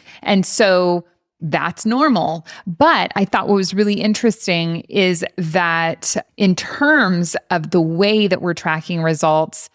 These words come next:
there are those two that I mentioned, the unique U R L and the coupon promo codes,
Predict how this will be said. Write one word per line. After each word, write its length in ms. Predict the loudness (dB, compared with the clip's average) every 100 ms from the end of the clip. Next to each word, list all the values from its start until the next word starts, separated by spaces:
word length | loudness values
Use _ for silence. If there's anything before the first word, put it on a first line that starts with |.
| _ _ _ _ _ -6
there 240 | 0 2
are 80 | 2
those 300 | 2 0 -4
two 200 | -4 -2
that 140 | 0
I 80 | 0
mentioned, 540 | 0 -2 -2 -2 -2 -2
the 160 | -2
unique 400 | -2 -2 -2 -2
U 80 | 2
R 180 | 2 2
L 300 | 2 0 -2
and 180 | -2 -2
the 60 |
coupon 480 | 0 -2 2 2 2
promo 340 | 0 2 2
codes, 500 | 2 4 4 2 -2